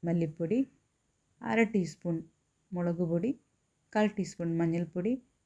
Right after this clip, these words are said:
ഒരു ടീസ്പൂൺ ചിക്കൻ മസാല, ഇത്രയാണ് ഞാൻ എടുത്തിരിക്കുന്നത് കേട്ടോ. ഇനി നമുക്ക് പൊടികളൊക്കെ ഇട്ട് കൊടുത്ത് നമ്മുടെ സവോള നന്നായിട്ടൊന്ന് മൂപ്പിച്ചെടുക്കാം. പൊടിയുടെ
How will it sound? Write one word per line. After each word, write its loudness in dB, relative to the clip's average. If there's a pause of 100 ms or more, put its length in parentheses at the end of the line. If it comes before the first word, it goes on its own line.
(140)
ഒരു 2
ടീസ്പൂൺ 0 (440)
ചിക്കൻ -4
മസാല, -2 (260)
ഇത്രയാണ് 0
ഞാൻ 0
എടുത്തിരിക്കുന്നത് -2
കേട്ടോ. -2 (1080)
ഇനി 2
നമുക്ക് 4
പൊടികളൊക്കെ -2
ഇട്ട് -4
കൊടുത്ത് 0 (600)
നമ്മുടെ 0 (440)
സവോള 0
നന്നായിട്ടൊന്ന് 0 (280)
മൂപ്പിച്ചെടുക്കാം. -4 (140)
പൊടിയുടെ -2